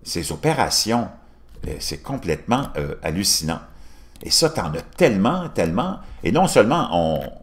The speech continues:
ça se produit partout, mais le plus inquiétant, c'est que, et ils se produisent partout, nous raconte Como, hein, euh, dans tous les pays, mais surtout les, les États-Unis et, euh,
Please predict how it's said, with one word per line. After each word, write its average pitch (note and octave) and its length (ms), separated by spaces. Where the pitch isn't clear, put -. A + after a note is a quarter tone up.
ça - 180
se - 80
produit F2+ 320
partout, G3+ 760
mais G#2 320
le F2+ 140
plus A#2+ 320
inquiétant, C3 680
c'est - 420
que, G2 420
et F2 140
ils E2+ 80
se - 120
produisent G2+ 440
partout, C#3+ 340
nous D#3 100
raconte F#2 380
Como, F#2+ 400
hein, C#3+ 200
euh, - 240
dans - 140
tous A#2 160
les F2 120
pays, E2 300
mais D#2 140
surtout - 340
les, D#2 220
les D2+ 280
États-Unis D#2+ 680
et, F2+ 320
euh, C#2 180